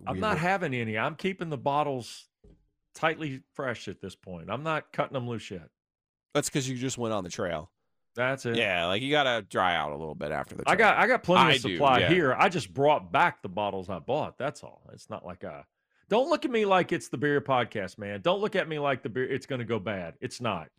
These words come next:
Speaker 1: Bourbon's not the beer thing, Joe.
Speaker 2: No, it's not. It's not that. It's just <sighs>
Speaker 1: Gilio, you a bourbon guy?
Speaker 2: You buy stuff
Speaker 3: No,
Speaker 2: to,
Speaker 3: but
Speaker 2: you
Speaker 3: he's been getting good
Speaker 2: Yeah.
Speaker 3: things, and I'm like, "Whoa, this is really good," and that's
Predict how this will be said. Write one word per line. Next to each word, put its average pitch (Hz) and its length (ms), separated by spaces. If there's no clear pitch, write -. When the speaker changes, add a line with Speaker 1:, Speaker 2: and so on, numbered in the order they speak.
Speaker 1:
Bourbon's 135 440
not 139 180
the 120 60
beer 101 260
thing, 82 260
Joe. 196 60
Speaker 2:
No, 226 240
it's - 180
not. 226 300
It's 180 200
not 226 280
that. 196 320
It's - 160
just 160 240
<sighs> - 1400
Speaker 1:
Gilio, 220 440
you 254 120
a 285 40
bourbon 226 320
guy? 220 320
Speaker 2:
You 160 160
buy 208 260
stuff 131 300
Speaker 3:
No, 139 140
Speaker 2:
to, 127 60
Speaker 3:
but 135 120
Speaker 2:
you 156 60
Speaker 3:
he's 139 560
been 117 320
getting 117 400
good 113 180
Speaker 2:
Yeah. 113 120
Speaker 3:
things, 82 200
and 110 80
I'm 113 100
like, 110 200
"Whoa, 98 680
this 120 300
is 90 180
really 92 440
good," 107 400
and 92 200
that's - 420